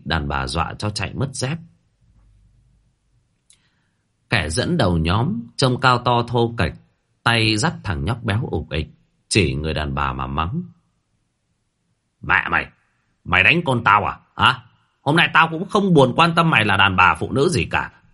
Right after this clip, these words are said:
Tao không dạy cho mày một bài học. Tao không nuốt nổi cái cục tức này." Thằng nhóc béo đứng ở bên cạnh ông ta khóc nức nở. Tay trái còn đang quẹt mắt, nhưng Dư Tô vẫn thấy được là nó đang ngước lên, nở một nụ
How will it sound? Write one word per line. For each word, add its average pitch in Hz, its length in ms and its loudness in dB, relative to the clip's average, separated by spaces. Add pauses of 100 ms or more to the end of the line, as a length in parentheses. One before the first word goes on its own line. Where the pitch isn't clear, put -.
(120)
Tao 127 180 6
không 123 220 -2
dạy 117 200 0
cho 117 100 -2
mày 95 140 2
một 78 180 -4
bài 78 160 -2
học. 87 260 -4 (360)
Tao 120 100 -2
không 277 420 0
nuốt 349 220 -2
nổi 107 180 -2
cái 190 100 -4
cục - 260 -6
tức 254 180 4
này." 98 160 -4 (1300)
Thằng 82 180 -4
nhóc 101 180 -4
béo 98 300 -4 (220)
đứng 127 220 2
ở 196 80 0
bên 107 220 -2
cạnh - 200 -2
ông 104 180 -2
ta 95 160 2
khóc 160 260 -6
nức 165 200 0
nở. 73 300 0 (540)
Tay 156 200 0
trái 147 260 -2
còn 85 160 -2
đang 120 180 -2
quẹt 87 220 -2 (120)
mắt, 151 200 -2 (400)
nhưng 110 300 4
Dư 104 240 0
Tô 101 300 2
vẫn - 260 -4
thấy 117 220 -2
được 85 200 0 (480)
là 107 160 4
nó 104 280 2
đang 135 260 0
ngước 196 220 -2
lên, 120 340 0 (380)
nở 101 300 4
một 87 140 2
nụ 76 240 -2